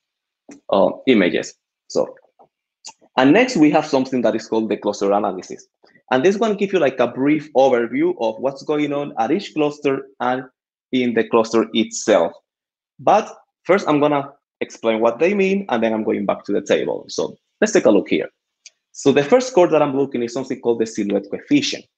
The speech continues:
And silhouette is just a score that measures the cohesion and separation of a cluster. In other words, it measures how close you are to your pals, to your friends, and how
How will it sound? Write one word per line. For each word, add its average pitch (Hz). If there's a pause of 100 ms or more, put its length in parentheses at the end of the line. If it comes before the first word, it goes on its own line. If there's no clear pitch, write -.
(540)
And 143
silhouette 220
is 160
just 190
a 165
score 208 (300)
that 143
measures 165
the 139
cohesion 196
and 139
separation 131
of 117
a 117
cluster. 139 (160)
In 107
other 170
words, 123
it 139
measures 147
how 170 (400)
close 139
you 143
are 135
to 123
your 160
pals, 139
to 113
your 180
friends, 160 (260)
and 120
how 120